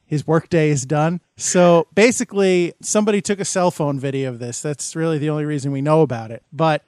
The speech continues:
the Mets were losing. They lost the game seven to one. They, they did very poorly. And so I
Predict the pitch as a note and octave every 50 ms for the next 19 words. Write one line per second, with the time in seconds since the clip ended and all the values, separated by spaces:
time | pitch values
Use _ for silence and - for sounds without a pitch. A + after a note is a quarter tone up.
0 | _ _ - E3+ F3+ F#3+ A3 C4 C4 - - C4 A#3 G#3 G3+ G3 G3+ G#3 F3 D#3+
1 | F3 E3+ E3 E3 D#3+ C#3 _ _ - - - - - - - _ - G3 F#3+ G3
2 | G3+ A3+ A#3+ G#3 - - G#3 F3+ F#3+ F3+ E3+ - - - F3+ D#3 E3 D#3+ D#3 C#3
3 | C3 A#2 G2 F2+ F2+ G2 G#2+ C3 C#3+ C#3+ C#3 D#3 D3+ C#3+ D#3 D#3 C#3 D#3+ E3 D#3
4 | D3 - - D#3 D3+ C3+ A#2 A2 G#2 G#2+ - _ - - _ _ _ _ _ -
5 | G3 F#3 F3+ F3 F3 E3+ E3+ E3 E3+ - - - - G3 F#3+ F#3+ F3+ F3+ F3+ F3
6 | E3 - _ _ - - E3+ F3 E3 C3